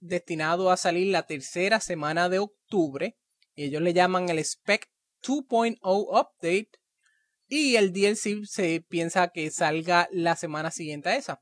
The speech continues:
Pues me imagino que la última semana de octubre. Eh, eh, ustedes saben que Gran Turismo salió a finales del año pasado, ahí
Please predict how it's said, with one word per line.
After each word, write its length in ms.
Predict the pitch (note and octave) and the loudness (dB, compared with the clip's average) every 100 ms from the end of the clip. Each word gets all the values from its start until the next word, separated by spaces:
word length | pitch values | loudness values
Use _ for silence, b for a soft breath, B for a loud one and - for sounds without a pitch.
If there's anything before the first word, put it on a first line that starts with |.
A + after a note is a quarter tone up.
| _ | _
Pues 200 | C3 B2 | -14 -12
me 100 | D3 | -12
imagino 320 | C#3+ D3 D3 E3 | -10 -10 -8 -6
que 80 | |
la 100 | E3+ | -4
última 320 | D3 C#3+ D#3+ E3 | -4 -6 -8 -8
semana 380 | D#3+ D#3+ D3+ | -8 -8 -6
de 80 | D#3 | -6
octubre. 540 | D#3 _ C4+ A#3+ B2+ - _ _ _ _ _ _ _ | -8 _ -8 -6 -8 -12 _ _ _ _ _ _ _
Eh, 160 | - - | -20 -16
eh, 120 | D#3+ D3+ | -8 -6
ustedes 400 | C#3 D#3 D3 D3+ | -6 -6 -6 -2
saben 380 | D#3+ E3+ F3+ E3+ | -2 -2 -6 -6
que 460 | F3 E3 E3 D#3+ D#3 | -2 0 0 0 -4
Gran 240 | D#3+ E3 F3 | -6 -4 -2
Turismo 360 | F3 G#3 G3+ | -2 0 -2
salió 540 | G3 G3+ E3 F3 G#3+ C4+ | 0 0 0 0 2 2
a 80 | A#3+ | 2
finales 360 | G3 F3+ F#3+ | -2 0 0
del 140 | G3 F#3 | 0 0
año 220 | F3 F#3 | 0 -2
pasado, 460 | F#3+ - E3+ E3 | -2 0 2 2
ahí 260 | D#3 F3 | -2 -4